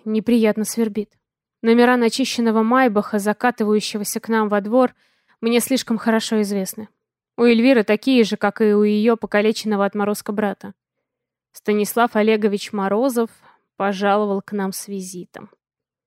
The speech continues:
"Лучше вернись в свою комнату, Леон". Отец, наконец, оборачивается. Во взгляде нет ни злости, ни желания обвинить, но есть тревога. "Не надо тебе пока с ним встречаться".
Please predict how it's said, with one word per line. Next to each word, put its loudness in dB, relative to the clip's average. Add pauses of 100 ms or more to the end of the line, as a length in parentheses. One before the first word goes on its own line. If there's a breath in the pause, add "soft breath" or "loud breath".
(840)
"Лучше 0
вернись 0
в -14
свою 0
комнату, -6
Леон". -10 (1080)
Отец, 0
наконец, -2
оборачивается. -8 (420 soft breath)
Во 2
взгляде 2
нет 2
ни 2
злости, 0
ни 0
желания 2
обвинить, -2 (360)
но 2
есть 0
тревога. -4 (720)
"Не 0
надо 0
тебе -4
пока -6
с -12
ним -6
встречаться". -14